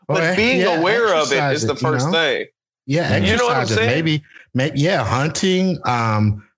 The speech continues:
Speaker 1: fighting. That's why I think U F C and that kind of stuff is good, is good for us, 'cause there are people that,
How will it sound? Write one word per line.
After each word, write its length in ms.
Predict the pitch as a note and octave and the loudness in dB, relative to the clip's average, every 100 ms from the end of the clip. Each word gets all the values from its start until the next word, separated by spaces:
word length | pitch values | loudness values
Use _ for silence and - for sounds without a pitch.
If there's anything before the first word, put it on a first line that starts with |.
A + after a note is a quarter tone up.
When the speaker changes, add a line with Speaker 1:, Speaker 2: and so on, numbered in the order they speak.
| - - | -20 -6
Speaker 1:
fighting. 640 | D3 D3 E3 F3 F#3 G3 F#3+ | -2 0 0 0 2 0 -2
That's 200 | C#3+ D#3+ | -4 0
why 140 | D3+ | -2
I 40 | |
think 300 | D3 D#3+ C#3 | 0 0 0
U 120 | C3+ D3+ | 0 0
F 80 | C#3+ | 0
C 240 | - D#3 | 0 2
and 100 | B2+ | 2
that 120 | C3 | 0
kind 120 | C#3+ D#3 | -2 -2
of 80 | |
stuff 240 | - C#3 B2+ | -2 -2 -2
is 160 | F#2 | -2
good, 340 | F#2 B2+ F3+ - | 0 0 -2 -4
is 160 | - A#2+ | -2 0
good 180 | B2+ F3+ | 0 0
for 100 | B2 | -2
us, 80 | A2+ | -2
'cause 100 | G#2 | 0
there 180 | A2+ | 0
are 140 | D3+ E3 | 0 -2
people 380 | F#3 G3 F#3+ E3 | 0 -2 0 0
that, 300 | D3 B2 | 0 -2